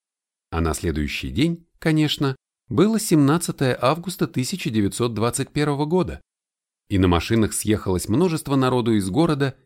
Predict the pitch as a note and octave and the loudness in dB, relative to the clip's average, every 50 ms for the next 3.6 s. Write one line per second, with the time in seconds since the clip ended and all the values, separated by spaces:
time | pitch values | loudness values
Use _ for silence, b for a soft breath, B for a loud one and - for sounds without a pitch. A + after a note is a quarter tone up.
0 | _ - - C#3+ - D3 C3+ A#2+ - - - - F#2 D#2 B1+ A1+ - - - - | _ -8 -6 -4 0 0 0 0 -2 -4 -6 -4 -4 -4 -4 -6 -10 -12 -14 -16
1 | _ _ _ _ _ _ _ _ _ _ _ _ _ _ _ _ _ - - F2 | _ _ _ _ _ _ _ _ _ _ _ _ _ _ _ _ _ -6 -2 0
2 | F2 E2+ D#2+ - - E2 D#2 D2+ E2 F#2+ G2 F#2+ F2+ F2+ E2+ D#2 E2+ F2 E2 - | 0 0 0 -2 -2 -4 -4 -2 0 0 2 2 2 0 0 0 -2 -4 -4 -4
3 | - E2+ D2+ D#2 G2+ C#3 D3 - - C3+ B2 | -4 -4 -2 0 0 -2 -2 -2 -4 -6 -6